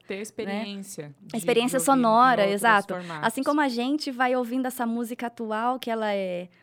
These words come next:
Speaker 2: um som diferente, mas é eletrônico, né? Você não ouve o grave como ouvia, mas existe alguma coisa ali brotando também, que é a tecnologia que nasceu e que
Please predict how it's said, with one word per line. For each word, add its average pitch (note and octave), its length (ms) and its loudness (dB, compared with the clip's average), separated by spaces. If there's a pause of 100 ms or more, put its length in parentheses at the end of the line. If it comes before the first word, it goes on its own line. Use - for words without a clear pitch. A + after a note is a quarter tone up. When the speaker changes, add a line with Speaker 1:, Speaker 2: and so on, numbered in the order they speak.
(140)
Speaker 2:
um A3 80 -8
som C4 120 -6
diferente, B3 760 -4
mas G#3 240 -4 (160)
é F3 500 -4 (240)
eletrônico, A#3 920 -2
né? G3+ 560 -4 (200)
Você B3 200 -6
não C4 200 0
ouve A#3+ 280 0
o - 20 -2
grave G3 420 0
como G3 220 -6
ouvia, F#3+ 720 -8 (260)
mas G3+ 960 -6 (400)
existe A#3 380 -2
alguma C4+ 300 0
coisa A#3 360 -2
ali F#3 200 -6
brotando F#3+ 500 -8
também, E3+ 640 -6
que G#3 180 -8
é A3+ 340 -2 (360)
a A#3 120 -6
tecnologia C4+ 640 -4
que A3+ 160 -12
nasceu A3+ 420 -6
e A#3+ 40 -10
que A#3+ 100 -16